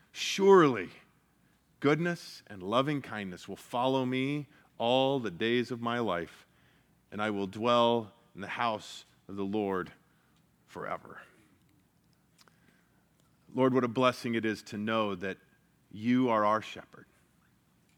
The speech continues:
and that you are the good shepherd, the shepherd that was willing to lay his life down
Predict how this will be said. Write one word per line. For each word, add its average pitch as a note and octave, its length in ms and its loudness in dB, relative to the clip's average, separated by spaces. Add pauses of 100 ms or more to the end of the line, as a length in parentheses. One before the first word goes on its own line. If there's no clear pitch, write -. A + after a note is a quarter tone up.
(640)
and G#2+ 80 -8
that A2+ 100 -10
you B2+ 260 4
are A2+ 120 6
the G2 140 -4
good F2+ 480 -6 (440)
shepherd, - 440 -14 (2250)
the - 60 -14
shepherd A#2 460 -2
that G#2 140 -6
was G2+ 200 -10
willing A#2 480 -2
to G#2 160 -12
lay A2 240 -4
his F#2 240 -12
life G#2 400 -4
down F#2+ 500 -6